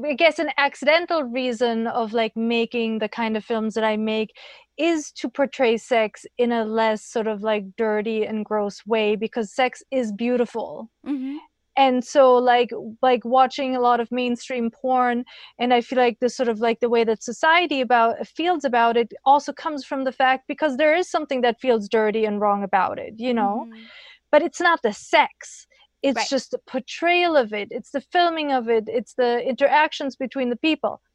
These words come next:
Speaker 1: The sex isn't the problem, you
Speaker 2: Right.
Speaker 1: know?
Speaker 2: Yeah, I
Speaker 1: And
Speaker 2: love
Speaker 1: so
Speaker 2: that.
Speaker 1: just
Speaker 2: Mm-hmm.
Speaker 1: portray-, portraying sex in the way that it feels to you when you're having it, which is something, like, beautiful, and it's connecting, and it's, like, enjoyable.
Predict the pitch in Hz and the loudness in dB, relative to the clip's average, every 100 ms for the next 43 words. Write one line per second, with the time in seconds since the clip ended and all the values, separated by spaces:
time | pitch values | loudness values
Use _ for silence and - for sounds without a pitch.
0 | _ - - 359 359 349 247 214 208 - | _ -10 0 0 2 -2 -4 -4 -6 0
1 | 269 254 208 - - 226 226 247 208 220 | 4 4 2 -10 -18 -8 -4 -2 -2 -4
2 | 285 _ _ _ 240 311 262 294 233 330 | -12 _ _ _ -2 0 0 -2 0 2
3 | 302 240 320 - 220 302 - - 285 247 | 4 2 -2 -4 -2 -2 -2 -6 -6 -2
4 | 302 - 339 415 427 392 - 285 277 - | -2 0 2 2 2 0 2 2 0 -6
5 | 285 277 269 254 262 254 262 262 240 214 | -4 0 0 4 6 6 6 2 0 0
6 | 262 254 247 - 339 381 403 - 330 277 | 2 2 -4 -4 0 2 0 -4 -4 -2
7 | 277 262 254 262 254 349 392 370 262 214 | -2 -2 0 0 0 0 0 0 -4 -4
8 | 214 214 277 - 370 - 349 - 294 262 | -4 -6 -6 -4 -4 -4 -6 -6 -2 -2
9 | 233 277 302 285 - 233 220 226 233 - | -2 -2 -2 -2 -2 -2 -2 -2 -6 -8
10 | - 262 302 339 - 247 233 226 233 233 | -8 -4 -4 -6 -4 -2 0 -2 -4 -4
11 | - 247 240 - 247 233 285 370 370 269 | -2 0 -2 -4 -6 -2 0 2 0 0
12 | 214 202 214 | 2 2 0